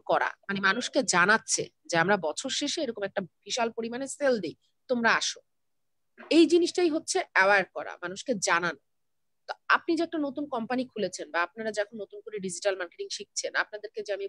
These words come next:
বলি, আপনাদের social মিডিয়ায় share করেন, আপনাদের social মিডিয়ায় post করেন। আহ,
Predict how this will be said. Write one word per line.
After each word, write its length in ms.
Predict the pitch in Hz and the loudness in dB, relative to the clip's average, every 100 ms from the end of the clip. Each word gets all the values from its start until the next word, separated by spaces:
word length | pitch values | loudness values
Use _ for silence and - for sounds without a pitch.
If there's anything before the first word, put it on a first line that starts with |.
| 180 | -6
বলি, 240 | 190 175 151 _ - | -6 -6 -18 _ -4
আপনাদের 340 | - - 202 208 | -2 -2 -4 -6
social 300 | 214 220 202 | -6 -4 -2
মিডিয়ায় 300 | 196 196 196 | 0 2 0
share 260 | - 185 - | -2 -4 -6
করেন, 220 | 185 175 | -6 -6
আপনাদের 300 | 175 190 185 | -8 -12 -14
social 340 | 190 196 - 196 | -12 -10 -10 -8
মিডিয়ায় 300 | 185 190 - | -2 -2 -2
post 220 | 180 - - | -6 -8 -6
করেন। 220 | 170 165 _ - - - | -4 -4 _ -20 -20 -6
আহ, 260 | 165 170 | 0 2